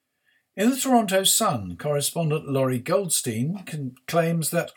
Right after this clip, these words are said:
rich hypocrites are the real climate deniers. He cites a recent study by the University of Leeds in the U K,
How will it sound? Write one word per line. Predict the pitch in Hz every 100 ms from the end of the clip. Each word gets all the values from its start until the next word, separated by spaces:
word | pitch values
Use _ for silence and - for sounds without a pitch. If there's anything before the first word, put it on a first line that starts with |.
| -
rich | 110 175 240 - -
hypocrites | 226 233 190 139 139 - - -
are | 127
the | 123 127
real | 156 240 175 185
climate | - 196 190 185
deniers. | - 175 190 170 110 85 - - _ _ _ _ _ _ _ _ _ _ _ -
He | 131 139
cites | - 156 147 - -
a |
recent | 131 156 175 117
study | - - 120 117
by | 110
the | 101
University | 107 107 107 107 -
of | 113
Leeds | 107 180 175 80 98
in | 98
the | 101
U | 117
K, | 110 170 180 120